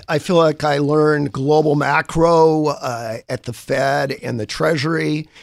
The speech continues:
During my time at Citi, I learned how to talk to investors about markets,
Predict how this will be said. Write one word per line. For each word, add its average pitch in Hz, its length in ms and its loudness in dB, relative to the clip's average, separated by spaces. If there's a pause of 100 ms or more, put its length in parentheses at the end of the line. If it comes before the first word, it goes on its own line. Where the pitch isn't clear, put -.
(500)
During 139 200 -2
my 131 140 -2
time 131 260 -4
at 123 80 -8
Citi, 185 440 0
I 143 60 2
learned 135 300 -2
how 131 160 -2
to 123 240 -4 (100)
talk 151 360 -4
to 147 140 -2
investors 123 600 -6
about 113 280 -6
markets, 139 720 -4